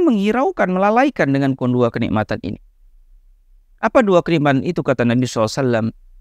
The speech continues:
"Ni'matus sihhati wal faragh," yaitu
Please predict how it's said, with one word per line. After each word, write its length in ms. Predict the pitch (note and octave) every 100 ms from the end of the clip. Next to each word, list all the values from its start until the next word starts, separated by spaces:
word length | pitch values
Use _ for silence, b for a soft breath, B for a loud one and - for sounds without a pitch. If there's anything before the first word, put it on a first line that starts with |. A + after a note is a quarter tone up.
| - - - -
"Ni'matus 560 | C3 C#3 B2+ B2 A#2+ G#2 -
sihhati 480 | C#3+ - A#2+ A#2
wal 240 | G#2 G2 G2
faragh," 400 | G#2+ G#2 F#2+ - - - _ - _ _ - - A#2+
yaitu 320 | C3+ D3